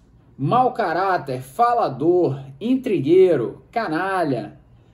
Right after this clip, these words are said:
atiçador de briga, mentiroso, falso, sonso, preguiçoso, libidinoso, depravado,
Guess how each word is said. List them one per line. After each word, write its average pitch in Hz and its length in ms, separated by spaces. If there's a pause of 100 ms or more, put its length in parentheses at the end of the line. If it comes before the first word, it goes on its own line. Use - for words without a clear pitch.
(160)
atiçador 220 880
de 185 100
briga, 160 480
mentiroso, 185 880
falso, 175 680
sonso, 175 680
preguiçoso, 196 760
libidinoso, 185 920
depravado, 175 1300